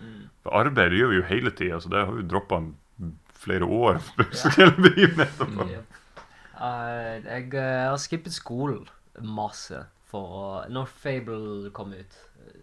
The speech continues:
Speaker 1: hvert eneste år så skippet jeg skolen for å spille Fable.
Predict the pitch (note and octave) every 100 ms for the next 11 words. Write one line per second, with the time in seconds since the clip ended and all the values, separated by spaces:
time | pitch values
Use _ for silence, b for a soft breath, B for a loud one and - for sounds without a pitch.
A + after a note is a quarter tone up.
0 | - B2 B2+ - A#2 A#2+ A2+ G#2 G2+ G2
1 | G2+ - G2+ F#2+ - G#2 - G2 - G2
2 | G2+ G2+ - F2+ D2 A1+ G#1 - F2 D#2+
3 | - - -